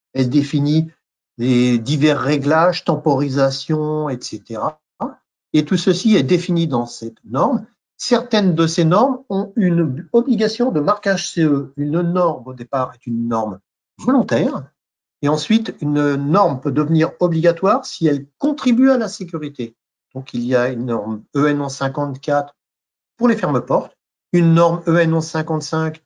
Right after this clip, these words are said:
pour les ventouses, pour maintenir les portes ouvertes, pour faciliter le cheminement, par exemple dans les milieux hospitaliers. Je ne veux pas que mes portes soient tout le temps fermées, je souhaite passer avec des brancards.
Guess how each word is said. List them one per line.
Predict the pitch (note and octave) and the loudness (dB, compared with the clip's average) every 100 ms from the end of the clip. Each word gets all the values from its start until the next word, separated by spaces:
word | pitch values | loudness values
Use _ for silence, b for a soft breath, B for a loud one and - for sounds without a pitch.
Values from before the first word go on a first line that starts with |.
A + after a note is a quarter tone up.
| _ _ _ _ _ | _ _ _ _ _
pour | B3 | 4
les | A3+ | 6
ventouses, | G3+ F#3+ F#3 G#3 F#3+ | 4 2 2 0 0
pour | - - C3+ | -6 -8 0
maintenir | D#3 D#3+ F3 E3 | 0 0 0 0
les | D3 | 0
portes | C#3+ D3 - | -2 -4 -2
ouvertes, | D3 D3+ D3+ | -2 -2 -2
pour | - B2 | -8 -8
faciliter | D3+ C3+ D3 C3+ C3+ C3 | -8 -6 -6 -4 -2 0
le | C3 | 0
cheminement, | - C#3 C3 C3 G3 | -2 -2 0 2 0
par | A#3 - | -2 -8
exemple | G#2+ A#2 B2 | -10 -8 -8
dans | G#2+ | -10
les | G#2 | -12
milieux | G#2+ A2 | -12 -12
hospitaliers. | G#2+ _ G#2+ B2 C#3+ A3+ C4+ B _ | -14 _ -8 -6 0 0 0 B _
Je | G#2+ | -14
ne | G2 | -10
veux | G#2 | -8
pas | - C3 - _ | -2 -4 -4 _
que | - | -6
mes | A2 A2+ | -4 -2
portes | C#3+ - | -4 -4
soient | D3 | -8
tout | - B2+ | -8 -10
le | |
temps | A#2+ B2 - _ - | -8 -10 -10 _ -4
fermées, | E3+ G3 B3+ G#3 | 0 2 2 2
je | C#3 | -2
souhaite | C3 - D#3+ - | -4 -4 -6 -4
passer | B2+ - C3 | -6 -4 -4
avec | A2 A2+ | -4 -6
des | A2 | -6
brancards. | A2 C3+ C#3 G3 A#3+ A#3+ | -4 -4 -2 2 2 0